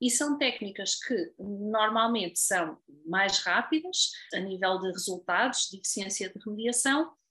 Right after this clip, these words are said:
mas que já impõem alterações ao sistema e, portanto, tem que, novamente, pegando no esquema da balança ou na lógica da balança,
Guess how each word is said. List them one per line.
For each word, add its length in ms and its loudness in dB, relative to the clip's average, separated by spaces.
mas 360 6
que 120 2
já 220 6
impõem 640 4
alterações 680 0
ao 80 2
sistema 640 2
e, 100 -4
portanto, 540 0
tem 300 2
que, 400 2
novamente, 680 2
pegando 340 2
no 120 0
esquema 340 0
da 120 2
balança 560 2
ou 80 -2
na 120 -2
lógica 460 0
da 80 -4
balança, 560 2